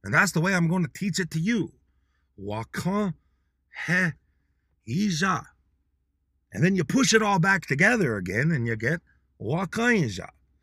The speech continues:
The sacred ones, the holy ones, the mysterious ones. All babies. Wakanja.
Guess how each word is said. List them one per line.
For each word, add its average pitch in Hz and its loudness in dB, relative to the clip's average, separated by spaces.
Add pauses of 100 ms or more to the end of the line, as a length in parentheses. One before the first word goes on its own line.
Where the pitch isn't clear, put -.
(240)
The 170 2
sacred 175 2
ones, - -12 (220)
the 120 -4
holy 175 2
ones, 87 -10 (240)
the 113 -2
mysterious 208 -4
ones. - -16 (580)
All 170 -2 (680)
babies. 131 0 (540)
Wakanja. 127 -2